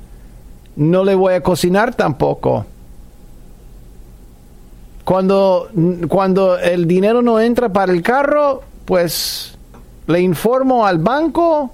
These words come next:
no puedo. Cuando se me aca-, yo se lo diría por escrito. Cosas así es lo que yo pienso que se, que son principios sanos y buenos.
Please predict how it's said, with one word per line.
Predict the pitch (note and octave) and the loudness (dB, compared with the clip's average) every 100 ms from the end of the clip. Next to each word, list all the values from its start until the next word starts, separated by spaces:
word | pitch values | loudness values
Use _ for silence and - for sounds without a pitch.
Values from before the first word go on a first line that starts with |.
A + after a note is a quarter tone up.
| - | -2
no | E3+ C#3+ | -2 0
puedo. | C3+ B2 B2+ B2 - - - - - - - - - - - - - - - - - - - - - - | 0 0 0 -2 -4 -18 -20 -20 -20 -20 -20 -20 -20 -20 -20 -20 -20 -20 -20 -20 -20 -20 -20 -20 -12 -10
Cuando | - F#3+ F3+ | -4 0 0
se | D3+ F#3 | 0 0
me | F#3 | 0
aca-, | F#3 | 0
yo | F3+ F3+ G#3 | 0 0 0
se | B3+ | 0
lo | A#3+ | 0
diría | A3 G#3+ A#3 A#3+ F#3+ | 0 2 2 0 0
por | F3+ D#3+ | 0 0
escrito. | D3 - F#3 F3 - B2+ A2 - - - - - - - - | 0 -2 -2 -2 -2 -2 -4 -10 -20 -20 -20 -20 -20 -20 -8
Cosas | - A3 A3 G#3 | -4 -2 0 -2
así | - G3 G3+ | 0 0 0
es | F3 E3+ | 0 0
lo | F#3 | -2
que | E3+ | 0
yo | D#3 E3+ F#3+ F#3 D#3+ - - - - | 0 2 2 2 0 -4 -18 -20 -8
pienso | - F3 A#3 A3 F3 | -2 0 0 0 -2
que | D3+ | -2
se, | C#3+ F3 F3 | -2 -2 -2
que | D3 D3+ | -2 -4
son | - G3 F#3+ | 0 0 0
principios | D#3+ D#3 C3+ G3 G3 E3+ D3+ - - - - - - - | 0 0 -2 -2 -4 0 -2 -2 -10 -16 -20 -20 -20 -18
sanos | - - C#3+ A#3 F#3 F#3 - - - - - | -6 -2 0 2 2 0 -4 -12 -18 -20 -8
y | A#2+ | -4
buenos. | A#2 E3 A#3+ G#3 G#3+ - | 0 0 2 0 -2 -8